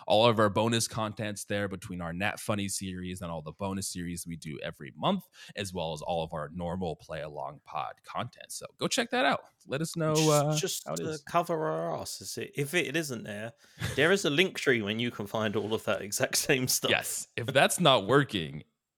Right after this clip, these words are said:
Speaker 1: link tree below has all of those, uh, links to everything, so you don't have to worry about that. Uh, this is the, uh, the crux of, uh, recording ahead of time. We don't know what's gonna
Speaker 2: Mm.
Speaker 1: happen. <laughs>
Speaker 2: Yeah.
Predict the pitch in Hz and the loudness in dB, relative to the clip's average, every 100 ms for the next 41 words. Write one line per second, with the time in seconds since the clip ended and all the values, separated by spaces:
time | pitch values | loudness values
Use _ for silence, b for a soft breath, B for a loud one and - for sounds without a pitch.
0 | - 113 120 113 92 92 85 69 - - | -2 0 0 -2 -2 0 0 -2 -4 -2
1 | 87 87 - 104 101 82 87 80 78 73 | -2 -4 2 4 4 2 -4 -4 -6 -8
2 | - - 78 - - 95 90 78 - - | -8 -4 -4 -4 -12 -6 -6 -6 -8 -8
3 | - 73 69 - - 85 65 76 - - | -8 -10 -12 -12 -8 -6 -8 -12 -14 -12
4 | - - 85 - - - - - - - | -12 -14 -14 -14 -18 -20 -18 -20 -18 -18
5 | - b b b b - - - - - | -18 b b b b -16 -14 -14 -14 -20
6 | _ - 139 135 120 110 101 92 80 71 | _ -6 -4 -2 -4 -2 0 0 -2 -4
7 | 69 - - - 95 - 90 78 - 82 | -6 -8 -2 0 0 -2 -6 -8 -8 -8
8 | 69 80 82 87 80 76 78 78 - - | -6 -8 -6 -6 -4 -6 -8 -10 -12 -12
9 | 58 - _ _ 135 220 285 285 135 117 | -12 -14 _ _ -4 -2 0 0 2 6
10 | 277 208 - - - - - - 214 _ | 6 6 2 0 0 -2 -6 -6 -8 _
11 | _ - - - - _ _ _ - _ | _ -20 -18 -20 -20 _ _ _ -20 _
12 | 101 110 | -10 -10